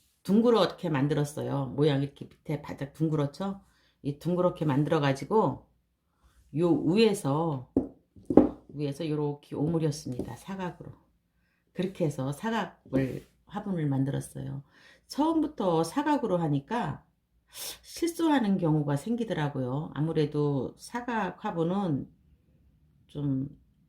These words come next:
손이 덜 가서 이렇게 만져주는 게 좀 덜 가더라고요. 그래서 그런지 실수를 하는 경우가 생겨서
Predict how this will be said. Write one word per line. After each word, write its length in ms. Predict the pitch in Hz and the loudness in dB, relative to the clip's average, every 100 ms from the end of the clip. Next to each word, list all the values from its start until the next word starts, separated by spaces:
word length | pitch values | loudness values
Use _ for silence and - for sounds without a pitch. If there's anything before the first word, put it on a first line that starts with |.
| _ | _
손이 440 | - - 302 269 - | -14 -4 2 2 4
덜 240 | 151 170 | 2 2
가서 640 | 156 143 180 180 127 - _ _ - | 0 0 0 0 -2 -6 _ _ -20
이렇게 220 | - 151 | -4 0
만져주는 640 | 135 151 170 151 143 139 | 2 4 4 2 4 4
게 240 | 143 170 160 | 4 0 0
좀 160 | 147 143 | -4 -4
덜 220 | - 143 | -2 -2
가더라고요. 760 | 151 147 135 120 120 143 175 - _ _ _ - - - | 0 0 -2 -2 -4 -4 -6 -12 _ _ _ -20 -20 -14
그래서 320 | - 156 156 | -2 -2 2
그런지 720 | 151 139 135 - 180 175 151 131 | 0 0 -2 0 -2 0 -2 -6
실수를 960 | - 233 254 - 208 170 151 147 - - - - | -8 -8 -8 -4 -2 -2 -2 -4 -6 -10 -16 -14
하는 260 | - - | -8 -6
경우가 340 | 160 147 143 143 | -4 -2 -4 -6
생겨서 680 | 185 185 165 190 185 147 | -6 -8 -8 -6 -8 -8